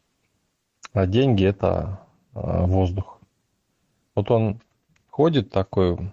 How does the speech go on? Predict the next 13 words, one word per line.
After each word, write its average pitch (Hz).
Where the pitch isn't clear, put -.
м, 101
с-, -
спущенный 101
шарик, 90
да? 107
Лежит 95
на 98
земле. 92
И 95
раз 131
его 107
накачивают, 87
да? 123